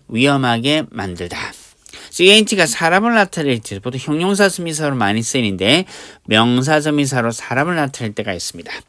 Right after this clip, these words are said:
opponent 하면 반대자, respondent 하면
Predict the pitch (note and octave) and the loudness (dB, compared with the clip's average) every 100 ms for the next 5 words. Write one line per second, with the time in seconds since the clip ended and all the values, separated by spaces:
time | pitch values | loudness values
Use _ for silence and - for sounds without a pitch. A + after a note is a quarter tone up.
0 | - - - B2+ C3 - F#3 F3+ D#3 D3 | -20 -20 -4 -2 -2 0 0 0 0 0
1 | C#3+ D3 C3+ G2 F#2+ F#2+ G2+ G2+ G2+ F2 | -2 -2 -6 -6 -4 -2 -2 -2 0 2
2 | C#3+ G3 - _ - - - - - B2+ | 2 2 -4 _ -20 -20 -20 -18 -2 0
3 | B2+ - F3 E3+ D#3+ C#3+ C#3 B2 C#3+ E3 | 0 0 -2 0 0 0 -2 -2 -2 -2